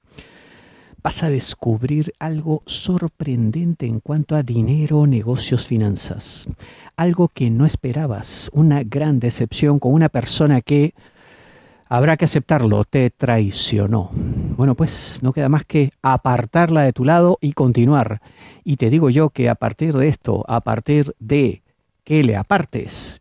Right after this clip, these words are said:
el éxito será mayor, porque esta persona, por lo visto, era un lastre. Ya veremos. Trabajo, profesión.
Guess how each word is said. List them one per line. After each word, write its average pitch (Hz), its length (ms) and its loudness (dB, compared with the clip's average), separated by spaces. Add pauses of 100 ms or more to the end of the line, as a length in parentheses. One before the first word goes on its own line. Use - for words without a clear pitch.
(160)
el 123 300 2
éxito 113 580 -2
será 123 260 0
mayor, 131 420 2
porque 104 460 -4 (300)
esta 123 180 0
persona, 110 600 0
por 110 100 -4
lo 107 80 -2
visto, 101 340 -6
era 101 180 -2
un 90 100 -2
lastre. - 480 -10
Ya 110 120 -2
veremos. 95 560 -6 (640)
Trabajo, 156 400 0
profesión. - 1300 0